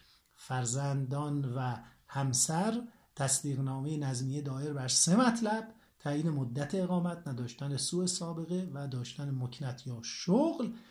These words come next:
اینها رو باید تحویل بده. وزارت خارجه اطلاعات رو تکمیل می‌کنه، می‌فرسته برای هیئت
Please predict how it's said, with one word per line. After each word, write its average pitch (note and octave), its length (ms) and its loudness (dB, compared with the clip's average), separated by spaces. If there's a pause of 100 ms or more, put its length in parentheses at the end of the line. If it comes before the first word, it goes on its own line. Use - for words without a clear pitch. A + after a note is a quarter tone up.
(300)
اینها D#3+ 360 2
رو C#3+ 120 0
باید B2+ 340 -4
تحویل C3+ 560 0
بده. G#3+ 240 -2
وزارت C#3 340 -4
خارجه B2+ 400 -6
اطلاعات B2 540 -6
رو B2 80 -6
تکمیل F#3+ 640 6
می‌کنه، A3+ 380 6
می‌فرسته F3+ 500 0
برای C3 320 -4
هیئت B2+ 360 -6